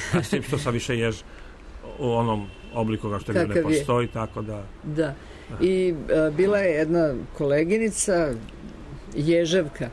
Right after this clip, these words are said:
Speaker 2: ajde tako da kažemo,
Speaker 1: Da.
Speaker 2: koja je imala, e, muški nadimak. Ja sam uvijek mislila da je to neki momak koji ta-, piše tako dobre aforizme, a onda kad sam se upoznala sa njom i čula kako je zovu,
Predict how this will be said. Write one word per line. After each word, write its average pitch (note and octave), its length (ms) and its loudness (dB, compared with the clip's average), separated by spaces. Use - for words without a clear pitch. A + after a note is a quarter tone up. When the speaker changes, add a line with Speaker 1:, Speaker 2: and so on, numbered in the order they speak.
Speaker 2:
ajde D#3 200 0
tako D#3 300 2
da D#3+ 100 2
kažemo, D#3+ 500 2
Speaker 1:
Da. F#2+ 260 -4
Speaker 2:
koja F3+ 340 4
je E3+ 360 4
imala, G#3 380 4
e, E3+ 180 2
muški G3 420 4
nadimak. D3 520 0
Ja D#3 100 4
sam F3+ 200 2
uvijek G#3+ 200 4
mislila G3 460 4
da D#3+ 140 2
je D#3 100 2
to D#3 420 4
neki D3+ 300 0
momak D#3 540 2
koji C#3 160 4
ta-, C#3 200 0
piše D3+ 280 2
tako C#3 340 0
dobre D3 340 2
aforizme, E3 600 2
a F3 80 4
onda E3+ 180 4
kad E3+ 180 2
sam E3 160 0
se F3 140 2
upoznala E3+ 520 4
sa D3+ 180 0
njom D#3 360 2
i - 100 4
čula G#3 340 4
kako F3 360 2
je D#3 60 4
zovu, D3+ 500 4